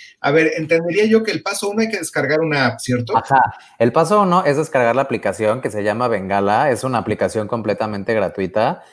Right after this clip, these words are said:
Speaker 2: está disponible en la App Store y en Google Play, que es la, la, la tienda de aplicaciones de Android.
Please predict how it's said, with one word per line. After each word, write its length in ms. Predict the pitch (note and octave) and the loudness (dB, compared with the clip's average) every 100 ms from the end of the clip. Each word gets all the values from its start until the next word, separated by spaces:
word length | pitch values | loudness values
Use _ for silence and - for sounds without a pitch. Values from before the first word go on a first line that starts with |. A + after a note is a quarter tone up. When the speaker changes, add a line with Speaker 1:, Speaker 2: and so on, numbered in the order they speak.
| _ A2+ | _ -6
Speaker 2:
está 220 | F2+ G#2+ | 0 2
disponible 920 | A2+ - G2+ G2+ G2 G#2 G#2 G#2 G#2 | 2 0 -2 0 2 4 4 2 0
en 140 | F#2+ | -2
la 180 | F#2+ F#2+ | 2 2
App 120 | F#2+ | 2
Store 300 | - - A#2+ | -2 0 2
y 60 | C3 | 2
en 140 | G2 | 0
Google 320 | F#2 G2 G#2+ A2 | -2 0 0 0
Play, 280 | A#2 C3 | 0 0
que 120 | B2+ G2+ | 0 -2
es 100 | G2 | 2
la, 400 | G2+ G2+ F#2+ - | 2 2 0 -2
la, 540 | F2 F2 E2+ E2+ F#2 | -4 -4 -4 -6 -8
la 140 | F#2 F2 | -8 -6
tienda 240 | G2 G2+ | -4 -2
de 60 | G#2 | -2
aplicaciones 560 | F2+ F2 F2 G2 G2+ | -4 -6 -4 -4 -4
de 80 | F#2+ | -2
Android. 480 | F#2 F#2 G2 G#2+ | -2 0 2 2